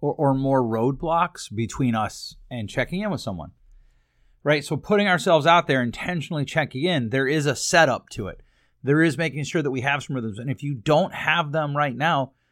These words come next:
you need to have them. One of the benefits of going to the gym regularly at the same time is you can develop that type of community. Aside from the, the mental and emotional benefits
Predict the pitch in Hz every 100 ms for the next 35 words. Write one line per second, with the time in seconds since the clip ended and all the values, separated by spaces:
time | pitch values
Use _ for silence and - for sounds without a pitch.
0 | _ - 147 165 143 160 147 - - 180
1 | 156 107 87 131 151 139 151 156 147 170
2 | 156 131 160 156 147 117 160 175 135 117
3 | 113 104 98 107 135 143 135 156 139 156
4 | 160 101 - _ _ - 107 123 127 127
5 | 123 143 127 143 - 147 143 127 - 143
6 | 160 117 90 _ _ _ _ 151 143 -
7 | 190 143 175 156 127 147 139 127 120 127
8 | 143 165 180 185 143 131 139 180 - 170
9 | 131 127 117 98 123 101 -